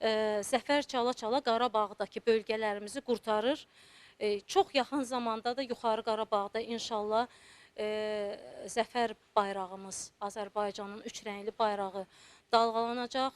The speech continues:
Türkün bayrağı dalğalanacaq və mən bugün çox yaxın zamanda da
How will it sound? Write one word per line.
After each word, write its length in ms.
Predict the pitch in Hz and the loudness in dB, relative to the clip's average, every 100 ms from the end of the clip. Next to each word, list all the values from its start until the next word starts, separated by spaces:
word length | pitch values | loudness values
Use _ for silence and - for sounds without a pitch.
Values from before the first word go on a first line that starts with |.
| - | -8
Türkün 440 | 202 175 269 277 | -12 -6 -2 2
bayrağı 400 | 262 254 247 240 | 4 2 0 0
dalğalanacaq 720 | 240 233 226 226 214 226 220 | 0 0 -2 -6 -4 -4 -2
və 120 | 226 | -2
mən 260 | 233 240 262 - _ _ _ _ _ | -2 -2 -4 -10 _ _ _ _ _
bugün 340 | 277 262 254 247 - - | 0 2 0 0 -8 -2
çox 200 | - 294 | 2 2
yaxın 320 | 254 214 226 | 2 -2 -4
zamanda 540 | 226 226 214 214 220 285 | -6 -6 -4 -4 -4 -2
da 260 | 262 269 | 0 -2